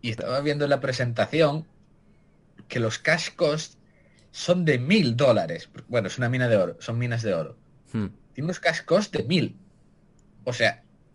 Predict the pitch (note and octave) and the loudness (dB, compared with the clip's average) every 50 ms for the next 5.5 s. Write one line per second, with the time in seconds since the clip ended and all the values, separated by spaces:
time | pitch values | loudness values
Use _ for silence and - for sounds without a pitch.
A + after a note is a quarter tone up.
0 | _ _ B2 B2 A2 G2+ - - _ _ G2 G#2+ - - E3 F#3 F#3 G#3 - - | _ _ -2 -2 -2 -2 -4 -8 _ _ -2 -2 0 0 0 -2 -2 -4 -6 -12
1 | - - _ _ _ _ _ _ _ _ _ _ - _ _ _ _ _ - A#2+ | -20 -20 _ _ _ _ _ _ _ _ _ _ -20 _ _ _ _ _ -2 0
2 | B2+ B2 B2 B2+ B2 A#2+ A2 G2+ - A2+ A#2 - A#2+ A#2 A2+ A2 G#2 G2 - - | 0 2 2 0 -2 -2 -4 -4 -6 -8 -6 -4 -4 -2 0 0 0 -2 -2 0
3 | E3 D3+ D#3 D#3+ - - - _ _ _ _ _ _ _ _ _ _ _ _ - | 0 0 0 0 -4 -14 -20 _ _ _ _ _ _ _ _ _ _ _ _ -8
4 | G2+ - G2 G2 G2 F#2 E2+ D#2+ D#2+ F#2 G2+ G#2+ A2 G2+ - G2 G2 - G2+ G2 | -6 -6 -4 -4 -4 -4 -4 -6 -8 -10 -8 -6 -6 -6 -6 -10 -10 -6 -6 -6
5 | F#2+ G2 F#2 F#2 A2+ G2+ F2 - - - | -4 -4 -4 -4 -4 -4 -6 -8 -12 -18